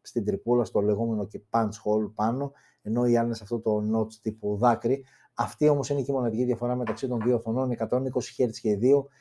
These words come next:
I P S L C D και οι δύο. Ε, απλά στο taf ένα, ναι, τώρα το βλέπω, υποστηρίζει και H D R δέκα που δεν το υποστηρίζει το taf ένα X.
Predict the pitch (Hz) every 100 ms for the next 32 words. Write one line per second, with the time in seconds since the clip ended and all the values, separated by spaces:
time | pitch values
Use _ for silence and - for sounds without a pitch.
0 | - - - 113 - 120 127 120 123 -
1 | 117 120 113 107 123 143 143 _ _ _
2 | _ 107 117 120 120 117 113 113 110 110
3 | 107 107 107 110 135 139 135 120 - 135
4 | 131 - - _ 123 131 143 156 180 190
5 | 123 120 131 139 - 131 117 110 147 151
6 | 143 - 131 131 131 131 - 120 123 104
7 | 131 135 131 - 117 127 110 107 113 123
8 | 120 110 120 - - 117 117 113 _ 120